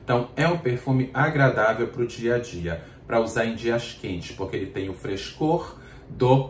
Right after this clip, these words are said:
pomelo junto com aquele lado azedinho e tem o atalcadinho da lavanda.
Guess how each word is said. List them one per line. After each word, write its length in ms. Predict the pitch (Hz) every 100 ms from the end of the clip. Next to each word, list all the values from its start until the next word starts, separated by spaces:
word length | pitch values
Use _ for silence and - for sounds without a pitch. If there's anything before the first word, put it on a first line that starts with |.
| - -
pomelo 720 | 123 104 101 107 110 113 - -
junto 360 | 107 117 104 -
com 100 | 104
aquele 280 | 98 101 98
lado 280 | 98 95 92
azedinho 600 | 87 92 82 110 120 120 - -
e 80 | 120
tem 480 | - 151 147 160 -
o 80 | 165
atalcadinho 840 | 160 139 135 139 120 - 127 120
da 120 | 117
lavanda. 680 | 113 117 - 92 80 82 -